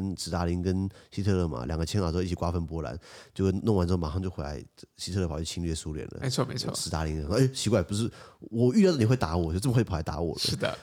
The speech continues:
Speaker 1: 对啊，所以，anyway，这个新闻是这样子啊，rep-，呃，reports emerge of progress towards a potential peace deal between Ukraine and Russia, citing, uh, three people involved in the negotiations. The Financial Times reported that the f-, a fifteen-point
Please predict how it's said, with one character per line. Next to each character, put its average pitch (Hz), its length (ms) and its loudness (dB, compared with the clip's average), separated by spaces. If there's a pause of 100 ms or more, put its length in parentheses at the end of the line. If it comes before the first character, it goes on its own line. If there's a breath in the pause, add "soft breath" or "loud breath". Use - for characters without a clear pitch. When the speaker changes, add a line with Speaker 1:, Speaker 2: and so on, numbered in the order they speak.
Speaker 1:
对 98 100 0
啊， 78 80 0
所 101 160 0
以， 90 380 2 (300)
anyway， 143 260 4
这 113 80 0
个 120 80 4
新 135 100 2
闻 107 80 4
是 90 60 -2
这 101 60 2
样 85 100 0
子 - 60 -6
啊， - 80 -12 (420 loud breath)
rep-， 131 120 4 (120)
呃， 113 240 6
reports 120 600 2
emerge 107 400 2
of 80 220 -6
progress 110 340 2
towards 104 360 0
a - 40 -4
potential 101 440 0
peace 110 240 -2
deal - 180 0
between 80 300 -2
Ukraine 82 340 -2
and 73 80 -4
Russia, 76 360 -6 (320 loud breath)
citing, 123 520 2
uh, 92 140 2
three 151 240 -2
people 123 340 -2
involved 90 460 0
in 92 80 -2
the 85 80 0
negotiations. 78 800 -6 (240 loud breath)
The - 80 -4
Financial 117 340 2
Times 135 280 0
reported 104 420 0
that 87 120 0
the 90 100 -2
f-, - 280 -6
a 87 80 -2
fifteen-point 110 840 -2